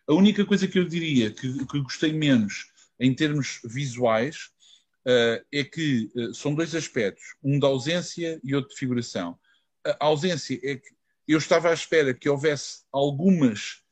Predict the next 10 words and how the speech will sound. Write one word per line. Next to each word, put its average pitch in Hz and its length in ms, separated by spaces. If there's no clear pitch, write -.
splash - 560
pages 107 760
ou 143 180
alguns 139 420
momentos 151 540
de 120 80
grande 160 600
espetacularidade 135 920
de - 60
composição, 131 760